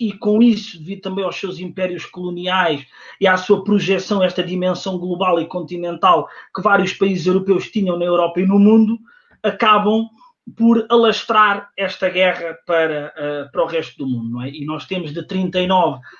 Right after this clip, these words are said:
a quarenta e cinco, aqui à volta de cinco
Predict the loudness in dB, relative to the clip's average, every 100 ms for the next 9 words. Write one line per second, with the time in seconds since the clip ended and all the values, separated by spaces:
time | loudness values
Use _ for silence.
0 | -8 -8 -2 -2 0 -2 -6 -4 -4 -4
1 | -10 -10 -10 -10 -6 -4 0 0 0 -6
2 | -4 -6 -8 _ -14 -4 0 0 2